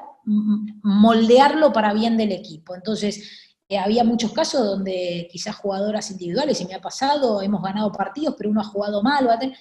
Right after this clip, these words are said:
y tenés una sensación horrible, y,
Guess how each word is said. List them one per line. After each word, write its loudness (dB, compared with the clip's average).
y -8
tenés 0
una -2
sensación -2
horrible, 2
y, -2